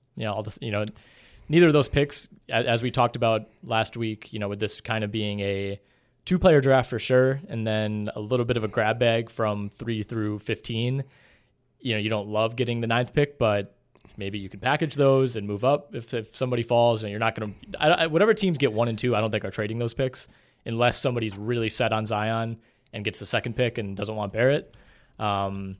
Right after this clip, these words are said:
but that's a possibility. I mean, I think you always want as many top fifteen picks as you can get.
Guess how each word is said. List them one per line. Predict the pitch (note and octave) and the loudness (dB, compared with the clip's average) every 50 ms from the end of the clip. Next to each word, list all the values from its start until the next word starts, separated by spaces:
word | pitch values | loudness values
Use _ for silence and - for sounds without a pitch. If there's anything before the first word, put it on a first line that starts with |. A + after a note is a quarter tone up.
| _ _ _ _ _ _ _ _ _ - - - | _ _ _ _ _ _ _ _ _ -20 -6 -2
but | - B2+ | 0 2
that's | C3 C3 - | 2 2 2
a | - | 4
possibility. | C#3+ B2+ A2+ G#2 G2+ G#2 G#2 G#2 A2 A2 | 4 4 4 2 0 -4 -2 -2 -2 -2
I | |
mean, | G#2+ A2 G#2+ | -2 0 -2
I | G#2+ | -2
think | - C3 G2+ A2+ | -2 -4 -4 -4
you | G#2+ G2+ | -2 -2
always | G#2 G#2+ G#2+ G2+ | -2 -2 -4 -4
want | A2+ G#2+ G#2 G2+ | -4 -4 -4 -4
as | F#2+ | -4
many | A2+ A2 G#2+ G#2 G2+ G2 - _ _ - | -4 -4 -4 -4 -4 -6 -10 _ _ -2
top | A#2+ G#2+ - | -2 0 0
fifteen | - A2 - - A2+ G#2+ G2 | -2 -4 -4 -4 -6 -4 -2
picks | A2+ A2+ - - | -2 -4 -4 -4
as | G#2+ G#2 | -8 -10
you | G2 | -10
can | G2 G#2 G2 | -10 -6 -2
get. | G#2+ C#3 C3+ A#2 A2 - - | 0 2 2 2 2 -2 -6